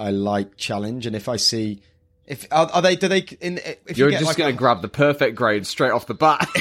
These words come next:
Speaker 2: <laughs> and then give up because you can't build one of the arms.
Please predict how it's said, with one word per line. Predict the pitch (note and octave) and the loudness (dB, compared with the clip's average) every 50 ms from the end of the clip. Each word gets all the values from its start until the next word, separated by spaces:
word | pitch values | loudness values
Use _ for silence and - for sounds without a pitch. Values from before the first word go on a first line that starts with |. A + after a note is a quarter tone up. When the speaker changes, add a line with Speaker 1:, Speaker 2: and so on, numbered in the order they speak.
| - - - - - | 0 0 0 0 0
Speaker 2:
<laughs> | B3+ B3+ B3+ - - - - _ _ - D3 - _ _ - D#3 - _ _ _ _ _ _ _ - - D#4 - | 0 0 0 -4 -8 -8 -8 _ _ -12 -12 -12 _ _ -18 -18 -18 _ _ _ _ _ _ _ -12 -8 -4 0
and | - F3 | 2 2
then | F#3 F3 E3+ | 4 2 2
give | C#3+ E3+ E3 C#3+ - | 2 2 4 4 4
up | E3 - C3 B2+ | 4 2 2 0
because | C#3+ C#3 D#3+ C#3+ | -2 -2 -2 -4
you | C#3 | -4
can't | - - D#3 C#3+ C#3+ C#3+ | 0 0 2 2 2 4
build | D3+ D3 C#3+ C3 A#2 | 2 2 2 0 0
one | A2+ B2+ C#3+ | 0 0 0
of | D3 B2 | 0 2
the | C#3+ C#3 C3+ | 2 4 4
arms. | D3 D#3 C3+ C3 C3 D3 D3 C#3 - | 4 4 2 0 -2 -4 -4 -4 -6